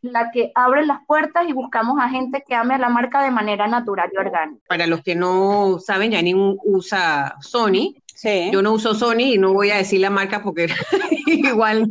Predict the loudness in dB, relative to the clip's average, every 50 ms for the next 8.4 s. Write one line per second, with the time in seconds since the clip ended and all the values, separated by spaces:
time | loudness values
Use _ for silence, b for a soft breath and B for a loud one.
0 | -2 -4 -6 -6 -2 -2 0 0 0 -2 -4 -6 _ -6 -4 -4 -4 -4 -4 -2
1 | 0 2 2 2 2 0 -2 -4 -8 _ -2 -2 -2 -2 -2 0 0 0 0 0
2 | -2 0 2 2 4 4 4 2 2 2 0 -2 -2 -4 -8 -12 -18 -20 _ _
3 | _ _ _ _ _ _ -2 0 2 2 2 2 4 4 4 4 4 4 2 0
4 | 0 0 2 2 0 0 0 0 0 2 2 0 0 -2 0 2 2 2 2 2
5 | 0 0 0 0 0 0 0 0 0 2 2 0 0 0 0 0 0 -2 0 0
6 | 2 4 2 2 0 0 0 2 2 2 2 0 -2 -4 -4 -6 -6 -4 -4 -4
7 | -4 -4 -6 -8 -4 -2 -2 0 0 0 -2 -2 -2 0 0 2 0 0 -2 -2
8 | 0 2 2 2 2 0 -2